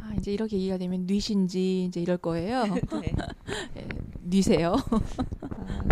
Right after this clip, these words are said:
Speaker 2: 저는 그때 아마 별칭을 내 마음으로
Speaker 1: 네.
Speaker 2: 했을 것 같고, 그때 고민 주제는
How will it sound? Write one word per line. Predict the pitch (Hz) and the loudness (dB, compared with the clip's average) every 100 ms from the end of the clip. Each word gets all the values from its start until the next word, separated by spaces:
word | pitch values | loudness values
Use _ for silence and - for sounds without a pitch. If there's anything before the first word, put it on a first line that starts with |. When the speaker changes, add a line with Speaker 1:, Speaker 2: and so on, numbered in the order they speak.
| - | 2
Speaker 2:
저는 | - 185 180 175 175 180 190 | 0 -2 -4 -6 -8 -10 -10
그때 | - - 208 | -8 -2 -2
아마 | 160 156 160 160 | -2 -4 -8 -8
별칭을 | - 170 - 190 170 | -6 -6 -4 -6 -4
내 | 170 180 | -2 0
마음으로 | 208 214 202 190 175 170 175 185 175 - - | 0 0 -2 -2 -2 -2 -2 -2 -2 -2 -2
Speaker 1:
네. | 202 | -4
Speaker 2:
했을 | 196 196 | -6 -8
것 | 190 | -8
같고, | 180 - - 233 262 277 | -10 -12 -6 -4 -4 -6
그때 | - 170 | -8 -10
고민 | - 190 190 | -6 -4 -4
주제는 | 185 - 185 180 180 180 196 180 - | -6 -8 -8 -6 -6 -6 -6 -6 -8